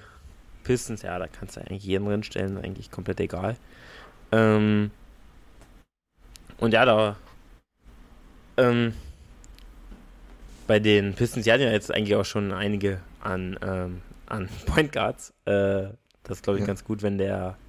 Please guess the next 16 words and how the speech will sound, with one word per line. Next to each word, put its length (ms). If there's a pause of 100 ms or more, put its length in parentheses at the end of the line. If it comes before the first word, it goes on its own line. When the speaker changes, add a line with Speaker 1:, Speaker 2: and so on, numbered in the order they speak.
(440)
Speaker 1:
Bruder 200
spielt, 320
den 160
kannst 220
du 40
vielleicht 180
auch 60
auf 120
drei 300
einsetzen. 400 (220)
Kate 240
ist 60
natürlich 240
auch 100
ziemlich 320
groß, 380